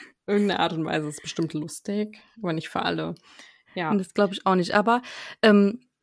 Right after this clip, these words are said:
Speaker 2: du hattest eben von eurem Termintool erzählt. Also verstehe ich's jetzt richtig, du möchtest das eher noch zusätzlich nutzen und langfristig aber darauf umstellen?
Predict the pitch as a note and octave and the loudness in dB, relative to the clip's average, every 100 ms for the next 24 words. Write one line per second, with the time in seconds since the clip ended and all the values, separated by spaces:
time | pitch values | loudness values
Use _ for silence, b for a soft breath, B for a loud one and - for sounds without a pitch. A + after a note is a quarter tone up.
0 | _ - G#3 G#3 B3 B3 A3 - - G#3 | _ -2 2 4 4 4 -2 0 2 2
1 | - F#3 F3+ F3 F3 - E3+ E3 F3+ G3+ | 0 0 0 0 -2 0 2 2 4 4
2 | G#3+ G3+ - - - - E3 D#3+ D#3 - | 4 0 -8 -16 -14 0 4 4 4 0
3 | E3 - E3 D#3+ G3+ F#3+ F#3+ B B B | -2 4 2 4 2 2 0 B B B
4 | _ - A3+ A3+ B3 B3 A3+ - B3 B3 | _ 2 2 6 6 6 2 2 2 4
5 | C4 - G#3 G#3 A3 - A3 - F#3+ F#3+ | 0 4 4 4 4 2 2 4 2 4
6 | - - - G3 F3+ F3 E3+ F3 - A3 | 0 -4 4 6 8 6 4 0 -2 2
7 | G#3+ G#3+ - A3+ A3 A#3 - - B3+ C4+ | 4 4 2 2 4 4 2 6 6 6
8 | C4+ - F#3+ F3+ - F3+ F#3 G#3 - G#3 | 4 2 2 2 -2 2 4 4 4 2
9 | - F3+ F3+ F3 E3+ - E3+ - G#3 - | 2 2 4 6 4 2 -2 2 2 2
10 | A#3 A#3+ B3+ C#4+ | 4 6 6 4